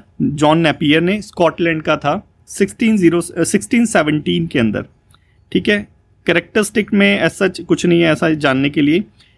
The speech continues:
एक चीज़ जो इंपॉर्टेंट है इसकी application में, कि ये multiplication करता है और ये किस टेक्नोलॉजी को यूज़ करता है, ये चीज़ यहाँ पे, यहाँ से एमसीक्यू आ सकता है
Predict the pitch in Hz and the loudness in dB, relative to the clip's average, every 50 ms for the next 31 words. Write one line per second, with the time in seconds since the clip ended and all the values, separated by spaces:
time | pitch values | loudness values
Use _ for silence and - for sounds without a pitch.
0 | _ _ _ - 160 180 185 - - 226 214 180 214 208 202 185 - 156 151 151 | _ _ _ 0 2 2 2 2 0 -2 0 0 2 0 0 0 2 0 0 0
1 | 160 180 180 180 190 175 170 - - 208 180 170 - 175 160 - 160 143 143 - | 0 0 0 0 0 -2 -2 -2 -2 -2 -2 0 0 -2 0 2 2 2 2 2
2 | 185 175 170 180 226 247 - _ _ _ _ _ _ _ _ _ _ _ - 190 | 2 2 2 2 0 -2 -6 _ _ _ _ _ _ _ _ _ _ _ -2 0
3 | 196 208 208 185 165 180 196 196 170 151 147 147 - 180 - 185 170 170 185 170 | 0 0 0 0 2 4 4 4 4 4 2 2 0 -2 0 0 0 2 2 2
4 | 165 - 202 202 202 190 175 170 - 175 170 196 226 220 - _ - 170 170 175 | 2 2 0 0 0 0 -2 0 0 0 0 0 -2 -6 -8 _ -2 0 0 0
5 | 214 - - 254 - 294 226 - - 180 - 196 190 180 175 175 170 170 208 196 | 0 0 -2 -2 0 -2 -2 0 0 0 0 2 2 2 2 2 2 0 -2 0
6 | 220 208 190 175 185 180 - - 190 170 165 - 180 196 196 180 170 170 165 156 | 0 2 2 2 0 -2 0 0 0 0 0 0 -2 -2 -2 0 2 2 2 2
7 | - 196 185 170 156 151 143 135 - 165 156 165 - - 131 156 139 143 156 151 | 2 0 0 2 2 2 0 0 0 0 -2 -2 -2 -4 -2 0 0 0 0 0
8 | - 180 160 135 123 - - - 147 143 135 120 - 131 120 - - 127 131 | 0 0 0 0 -2 -4 -4 -2 0 0 0 0 -2 -4 -8 -6 -4 -4 -4